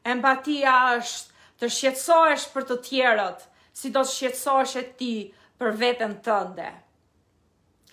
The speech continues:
Ka një mungesë tjetër si, e, tregohet mungesa e empatisë tek, nga shqiptarët tek të tjerët. Për shembull, kemi disa shqiptar që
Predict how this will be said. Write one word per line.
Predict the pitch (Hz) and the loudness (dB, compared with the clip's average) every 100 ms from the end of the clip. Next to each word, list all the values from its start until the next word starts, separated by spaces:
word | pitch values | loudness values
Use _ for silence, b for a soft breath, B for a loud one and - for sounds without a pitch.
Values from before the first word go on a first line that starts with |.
| b b - | b b -2
Ka | 285 262 | 0 0
një | 247 | -2
mungesë | 240 226 240 - | -2 -2 -4 -4
tjetër | 294 330 254 | 0 2 0
si, | 240 - 277 285 262 | -6 -8 -6 -6 -8
e, | - _ _ 233 226 | -12 _ _ -4 -2
tregohet | 247 254 262 302 285 269 - b b b | 0 0 4 6 6 2 -6 b b b
mungesa | 240 254 208 330 370 339 294 | -2 -2 0 0 2 4 4
e | 254 277 | 2 -2
empatisë | 262 269 277 - 349 285 - - - - _ | 0 2 2 0 0 0 -4 -10 -14 -20 _
tek, | 269 262 | 0 2
nga | 247 269 | 2 2
shqiptarët | 269 - 262 - 269 269 | 2 -10 -10 2 2 2
tek | 247 247 | -6 -8
të | 240 | -10
tjerët. | - 208 190 - | -4 -4 -4 -6
Për | 240 | -2
shembull, | - 269 240 220 B B B | 2 2 2 0 B B B
kemi | 339 349 339 220 | 0 2 0 -2
disa | 294 339 330 | 0 4 4
shqiptar | - 285 - - 254 285 415 - b b | 2 -8 -6 2 4 4 2 -6 b b
që | - - 277 | -10 0 4